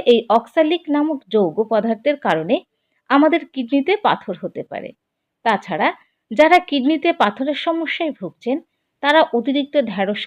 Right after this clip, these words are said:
খাওয়া থেকে বিরত থাকুন। রক্ত ঘন হয়ে যাওয়া। অতিরিক্ত পরিমাণে ঢ্যাঁড়স খাওয়া হলে এটি আমাদের রক্ত ঘন করে তুলতে পারে, কারণ ঢ্যাঁড়সে ভিটামিন কে রয়েছে, যা রক্তের ঘনত্ব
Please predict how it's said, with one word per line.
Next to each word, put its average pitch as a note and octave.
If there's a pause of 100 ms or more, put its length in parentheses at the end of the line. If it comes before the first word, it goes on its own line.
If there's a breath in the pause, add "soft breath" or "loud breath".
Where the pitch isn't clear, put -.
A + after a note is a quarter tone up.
খাওয়া B3
থেকে C4+
বিরত A3 (140)
থাকুন। - (500)
রক্ত C#4+ (240)
ঘন B3+ (100)
হয়ে F#3+
যাওয়া। D3+ (540)
অতিরিক্ত F#4 (100)
পরিমাণে G#4+
ঢ্যাঁড়স B3+
খাওয়া F4
হলে G#3+ (440)
এটি E4+
আমাদের F#4
রক্ত A#3+ (200)
ঘন B3
করে G#3
তুলতে E3
পারে, - (520)
কারণ E4
ঢ্যাঁড়সে B3+
ভিটামিন D#4+ (140)
কে D#4+ (100)
রয়েছে, F3 (540)
যা C#4+
রক্তের C4
ঘনত্ব A#3+